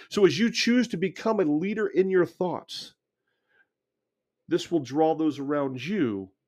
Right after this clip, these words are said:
because people will want to emulate you. Who do you give credit for, for who you are today? Think about that. Think about that leader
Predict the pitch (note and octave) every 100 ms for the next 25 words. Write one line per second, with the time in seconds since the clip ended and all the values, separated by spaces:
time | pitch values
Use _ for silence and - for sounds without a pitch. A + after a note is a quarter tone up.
0 | _ - A#2+ C3+ B2 E3 D#3+ C#3 A2+ A#2
1 | C3+ G3 - - _ - B2+ - A#2 G#2+
2 | G2+ F#2 G2+ F#2+ _ _ _ _ _ _
3 | _ _ _ _ _ _ _ _ _ _
4 | _ _ _ _ _ _ _ _ _ _
5 | _ _ _ _ _ _ _ F#3 A#3 C4
6 | E3+ E3+ F#3 E3 F3 - - D#3 B2+ -
7 | A2 F#2+ F2+ - _ _ _ _ _ _
8 | - G#2+ F#2+ B2+ G#3+ A2 F#2 - _ -
9 | B2+ A2 G#2 G2+ G#2 A2 G2+ F#2+ _ _
10 | _ _ _ _ _ _ - A3 A2 G#2
11 | - G2+ F2 _ _ _ _ _ B3 B3
12 | A3+ G#3 G#3 F3+ - _ - D#3 F#3+ G#3+
13 | B2+ G#2+